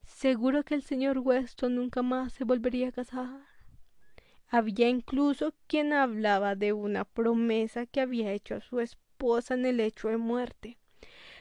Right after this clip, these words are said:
Y otros decían que el hijo y el tío no le dejarían. Sobre este asunto se dijeron las más solemnes tonterías, pero yo no creí ninguna. Siempre desde el día,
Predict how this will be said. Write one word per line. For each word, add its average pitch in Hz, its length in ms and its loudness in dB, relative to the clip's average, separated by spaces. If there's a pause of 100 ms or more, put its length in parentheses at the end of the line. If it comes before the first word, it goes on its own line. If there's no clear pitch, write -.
(100)
Y 240 120 6
otros 220 300 4
decían 226 540 2
que 269 200 2
el 269 120 4
hijo 247 420 2
y 233 140 2
el 233 160 2
tío 285 340 2
no 302 180 2
le 285 120 4
dejarían. 233 720 2 (680)
Sobre 226 420 4
este 247 240 -2
asunto 254 840 -2
se - 180 -2
dijeron 254 460 0
las 254 140 0
más 226 320 -2
solemnes 226 600 -4
tonterías, 220 600 -8 (600)
pero 233 520 2 (680)
yo 320 120 0
no 330 160 -2
creí 320 260 -2
ninguna. 233 420 -4 (960)
Siempre 269 680 2
desde 294 280 6
el 220 140 -2
día, 220 400 -8